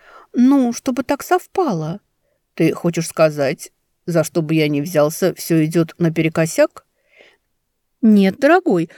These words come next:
я имела в виду совсем не то. Просто у каждого бывает своя полоса неудач". "Да, наверное".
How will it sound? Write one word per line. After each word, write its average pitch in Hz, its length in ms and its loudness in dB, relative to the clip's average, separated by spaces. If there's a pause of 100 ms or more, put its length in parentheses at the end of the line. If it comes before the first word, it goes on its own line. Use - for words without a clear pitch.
(200)
я 202 300 2
имела 208 300 2
в - 20 -2
виду 208 340 0
совсем 208 480 2
не 359 120 6
то. 175 360 2 (420)
Просто 240 360 0
у 233 80 -6
каждого 180 640 -2
бывает 262 400 0
своя 269 320 2
полоса 277 440 -2
неудач". 254 640 0 (600)
"Да, 180 320 -2 (140)
наверное". 156 880 -2